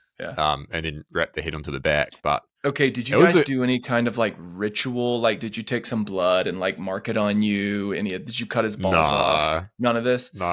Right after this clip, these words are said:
Speaker 2: I
Speaker 1: Okay,
Speaker 2: mean
Speaker 1: that,
Speaker 2: <laughs>
Speaker 1: where I
Speaker 2: nah.
Speaker 1: grew up, they do stuff like that. Every, where I grow up, everybody hunts deer. They're, like, small deer, not like the one you got.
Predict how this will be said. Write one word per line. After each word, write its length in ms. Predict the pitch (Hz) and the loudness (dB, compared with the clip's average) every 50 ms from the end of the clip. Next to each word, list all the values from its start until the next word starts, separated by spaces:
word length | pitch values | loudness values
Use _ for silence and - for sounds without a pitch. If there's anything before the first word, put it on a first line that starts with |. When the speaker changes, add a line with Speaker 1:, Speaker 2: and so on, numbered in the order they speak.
| 85 85 | 2 2
Speaker 2:
I 60 | 92 | 2
Speaker 1:
Okay, 100 | 90 - 101 | 2 2 2
Speaker 2:
mean 60 | 95 | 2
Speaker 1:
that, 560 | 98 90 - - - - - - 151 120 - - | 0 0 0 0 -2 0 2 2 2 2 2 0
Speaker 2:
<laughs> 40 | |
Speaker 1:
where 160 | 131 139 127 131 | 0 2 2 4
I 80 | 139 | 2
Speaker 2:
nah. 80 | 147 147 | 2 0
Speaker 1:
grew 220 | 135 139 135 127 | -2 -2 0 0
up, 160 | 120 113 107 | 0 -2 -2
they 140 | 113 120 113 | -4 -6 -6
do 200 | 107 113 120 113 | -6 -6 -6 -6
stuff 320 | 110 - - 120 104 101 - | -6 -6 -6 -6 -6 -4 -4
like 160 | 104 98 - | -6 -6 -6
that. 280 | - 95 92 90 90 - - - | -8 -8 -6 -6 -8 -8 -6 -2
Every, 200 | - 139 131 - | 0 0 0 0
where 160 | - 139 143 | 0 2 4
I 80 | 143 156 | 4 4
grow 260 | 151 - 165 156 151 | 2 0 0 0 2
up, 160 | 147 147 - | 2 2 0
everybody 300 | 120 123 131 123 120 113 | -2 -4 -2 -2 -2 -2
hunts 260 | 113 117 113 95 - - | -2 -2 -4 -6 -6 -8
deer. 320 | - 104 98 98 92 92 | -6 -4 -2 0 0 0
They're, 140 | 101 107 107 | 2 2 2
like, 160 | 110 98 98 | 2 2 0
small 380 | - - - 90 87 85 85 87 | -4 -6 -6 -6 -4 -4 -4 -6
deer, 200 | 78 78 85 95 | -6 -6 -6 -4
not 160 | 98 95 80 | -2 0 0
like 160 | 85 85 82 | 0 -2 -2
the 80 | - 78 | -6 -12
one 160 | 73 71 80 | -12 -10 -10
you 100 | 87 87 | -6 -2
got. 360 | - 87 78 78 - - | 0 2 2 2 0 -4